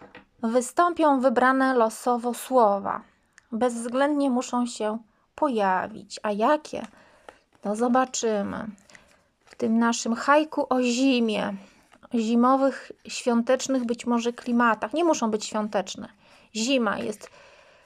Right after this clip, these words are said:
y, tematem przewodnim. Jakie słowa mają się w haiku pojawić? Trzy słowa. Pierwsze słowo to <clears throat> Poznanie. Okej, drugie.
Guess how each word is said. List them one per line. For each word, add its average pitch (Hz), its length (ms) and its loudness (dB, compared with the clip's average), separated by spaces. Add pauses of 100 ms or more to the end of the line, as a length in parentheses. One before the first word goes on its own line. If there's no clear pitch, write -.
(180)
y, 220 80 -4 (100)
tematem 247 600 2
przewodnim. 214 800 -2
Jakie 277 260 0
słowa 269 400 2
mają 240 320 2
się 233 180 -4
w 233 40 -18
haiku 240 380 -2
pojawić? 196 880 -2
Trzy - 260 -6
słowa. 202 600 -2
Pierwsze 262 520 -2
słowo 190 640 -4
to 196 240 4 (2250)
<clears throat> 233 640 -4
Poznanie. 226 680 -2 (3000)
Okej, 214 680 -4
drugie. 208 640 0